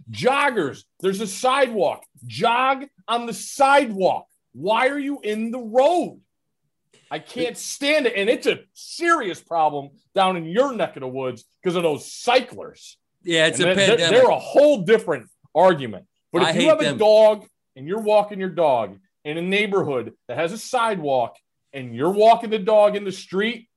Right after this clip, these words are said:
Speaker 1: I hate you.
Speaker 2: Those cyclists can, those cyclists can get some too,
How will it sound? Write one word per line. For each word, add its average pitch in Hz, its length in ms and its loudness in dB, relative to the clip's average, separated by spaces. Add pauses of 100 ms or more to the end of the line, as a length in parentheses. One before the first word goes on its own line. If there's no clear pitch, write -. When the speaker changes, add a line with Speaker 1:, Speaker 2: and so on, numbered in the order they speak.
(200)
Speaker 1:
I 131 160 0
hate 123 440 -8
you. 92 200 -18 (1500)
Speaker 2:
Those 139 200 -4
cyclists 123 540 -4 (220)
can, 117 240 -10 (120)
those 135 240 -6
cyclists 135 420 -2
can 117 180 -10
get 120 200 -8
some 107 240 -10
too, 104 320 -10